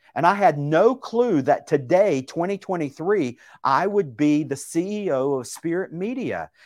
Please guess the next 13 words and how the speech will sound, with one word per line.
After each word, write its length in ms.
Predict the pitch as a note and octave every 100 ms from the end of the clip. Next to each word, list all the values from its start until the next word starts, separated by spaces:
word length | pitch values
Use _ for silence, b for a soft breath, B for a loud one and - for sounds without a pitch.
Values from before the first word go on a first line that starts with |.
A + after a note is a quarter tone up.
| b
and 160 | D3 E3+
it 160 | G3
would 260 | E3 E3 B2
be 180 | E3+ E3
growing 840 | A2+ A#2+ D#3+ A3 A3+ C#3+ C3 C3+ b b
by 160 | D#3 D3+
leaps 440 | D3+ A3 F#3+ -
and 200 | G#3 E3+
bounds, 680 | F#3 A3 B3+ C#3+ F#2 - C#3
new 380 | D3+ F#3+ B3
clients, 640 | B3 - D3+ C3 C#3+ F3 -
new 320 | D#3+ G#3 A#3+
books. 680 | E3 B2+ A#2+ D#3+ - -